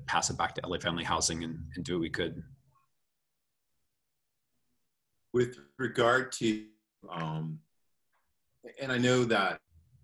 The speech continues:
Speaker 2: things, I know that with re-, you, you shared last time, this was a blessing in a sense because it ena-, enabled you to kind of sustain, since you're not building, you know, you have,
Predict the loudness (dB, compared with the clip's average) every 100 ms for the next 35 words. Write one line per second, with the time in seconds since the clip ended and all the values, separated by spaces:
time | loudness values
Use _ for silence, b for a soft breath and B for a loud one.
0 | _ _ _ -8 -6 -4 -2 0 0 0
1 | -2 -4 -8 -10 -12 -10 -8 -8 -8 -10
2 | -2 -2 0 -2 -4 -6 -4 -4 -8 _
3 | _ _ -6 -4 -4 -6 -4 -4 -2 -4
4 | -6 -8 -8 -10 -10 -8 -6 -6 -8 -10
5 | -10 -10 -10 -8 -6 -6 -6 -2 -4 -4
6 | -8 -6 -6 -8 -10 -8 -8 -6 -6 -8
7 | _ _ -10 -6 -4 -6 0 2 2 0
8 | -6 -6 -4 -4 -6